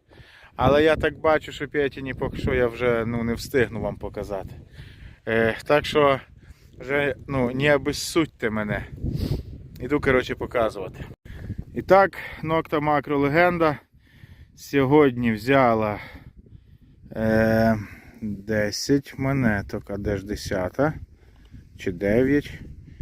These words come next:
Раз, два, три, чотири, п'ять, шість, сім. Стоп.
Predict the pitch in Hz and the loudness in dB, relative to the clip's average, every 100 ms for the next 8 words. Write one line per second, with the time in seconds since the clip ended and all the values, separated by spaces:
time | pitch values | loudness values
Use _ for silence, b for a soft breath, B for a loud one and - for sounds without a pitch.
0 | B B - 104 104 95 98 101 92 - | B B -16 -6 -4 -4 -2 -2 -2 -6
1 | - 98 87 - - 107 104 110 120 - | -6 -4 -4 -10 -6 0 2 0 -4 -6
2 | 101 92 - - - - 113 - - 113 | -6 -6 -8 -18 -18 -8 -8 -8 -6 -4
3 | 117 _ b b b b - - - 92 | -4 _ b b b b -20 -16 -4 -4
4 | 92 | -4